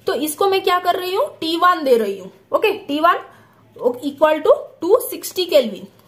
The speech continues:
So in question T वन is equal to two sixty Kelvin given।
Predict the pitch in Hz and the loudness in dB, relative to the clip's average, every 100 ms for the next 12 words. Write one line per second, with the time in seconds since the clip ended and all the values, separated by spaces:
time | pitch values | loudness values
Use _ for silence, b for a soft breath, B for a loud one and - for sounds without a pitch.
0 | - 349 370 359 294 294 403 - b b | -10 -8 -6 2 2 2 -6 -6 b b
1 | b b b b b _ 339 370 403 403 | b b b b b _ 0 2 2 0
2 | 349 339 339 339 605 - 370 381 381 - | -8 0 2 4 2 2 -4 -4 -6 -6
3 | 370 226 247 254 240 220 190 | 0 2 2 0 -6 -6 -8